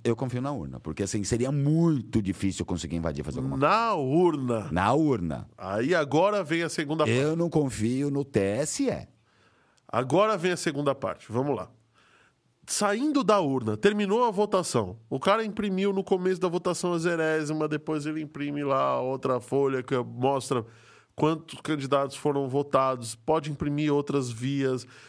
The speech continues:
Speaker 2: isso pode ser auditado pelo partido político, tal, tal.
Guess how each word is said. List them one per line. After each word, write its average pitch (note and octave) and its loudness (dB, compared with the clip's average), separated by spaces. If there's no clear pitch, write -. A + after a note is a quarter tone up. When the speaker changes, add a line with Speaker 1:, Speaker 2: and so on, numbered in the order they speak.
Speaker 2:
isso D3+ -2
pode D3+ 0
ser - -2
auditado D3 2
pelo D3 -2
partido C#3+ 0
político, C#3 -2
tal, E3+ 2
tal. G3 4